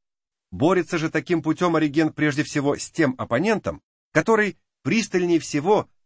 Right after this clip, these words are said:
приглядывался к церкви, активнее всего ей противодействовал. Имя этому передовому отряду язычества в его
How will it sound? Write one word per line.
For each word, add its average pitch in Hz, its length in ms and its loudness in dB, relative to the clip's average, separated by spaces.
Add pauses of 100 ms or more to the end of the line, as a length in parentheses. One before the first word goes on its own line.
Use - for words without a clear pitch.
(140)
приглядывался 131 840 -2
к - 100 -16
церкви, - 560 -6 (180)
активнее 156 640 -2
всего 131 340 -4
ей 139 360 0 (140)
противодействовал. 120 1000 -4 (420)
Имя 170 300 2
этому 147 480 -2
передовому 127 540 0
отряду 110 360 -2
язычества 156 760 -4 (260)
в 123 40 -4
его 160 400 2